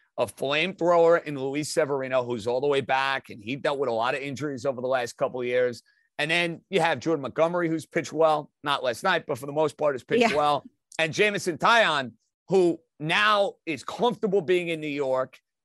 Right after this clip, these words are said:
Speaker 1: He is feeding off his former Pittsburgh Pirate teammate, Gerrit Cole, and he's gonna be cashing in for a big payday next year, which I don't think is gonna come from the Yankees. But you know, you come off a year where you pitch well,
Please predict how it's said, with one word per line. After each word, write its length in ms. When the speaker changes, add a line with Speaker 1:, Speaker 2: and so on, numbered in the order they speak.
Speaker 1:
He 340
is 260
feeding 360
off 200
his 140
former 320
Pittsburgh 500
Pirate 320
teammate, 380
Gerrit 240
Cole, 440
and 120
he's 380
gonna 220
be 100
cashing 440
in 100
for 140
a 40
big 320
payday 320
next 300
year, 120
which 200
I 100
don't 160
think 160
is 100
gonna 160
come 200
from 120
the 100
Yankees. 500
But 180
you 220
know, 400
you 180
come 280
off 180
a 60
year 200
where 140
you 100
pitch 280
well, 420